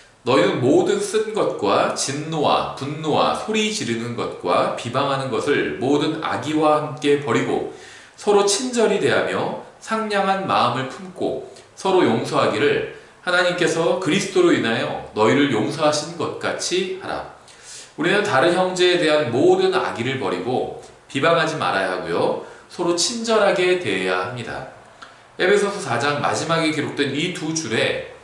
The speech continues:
구원받은 모든 사람이 순종한다면 교회 대부분의 문제가 사라지게 될 겁니다. 만일 마음속에 다른 형제가 고난받기를 원하는 마음이 있다면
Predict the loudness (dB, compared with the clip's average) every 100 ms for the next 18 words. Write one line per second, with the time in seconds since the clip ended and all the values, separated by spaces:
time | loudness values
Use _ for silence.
0 | -2 4 4 4 2 0 0 2 2 0
1 | -2 -2 0 0 -2 -8 -10 -8 -8 -4
2 | -2 0 0 -2 -6 -14 -20 -20 -10 -2
3 | 2 2 2 0 -2 -2 -4 -4 -4 -2
4 | 0 -2 -4 -8 -16 -20 -14 -8 -4 -4
5 | -6 -6 -6 -8 -8 -8 -10 -12 -12 -14
6 | -20 _ _ _ -20 -20 -20 -20 _ 0
7 | 2 4 4 2 0 0 0 0 0 0
8 | 0 2 4 2 2 2 2 2 0 2
9 | 2 4 2 2 0 0 0 0 -6 -6
10 | -6 -6 -8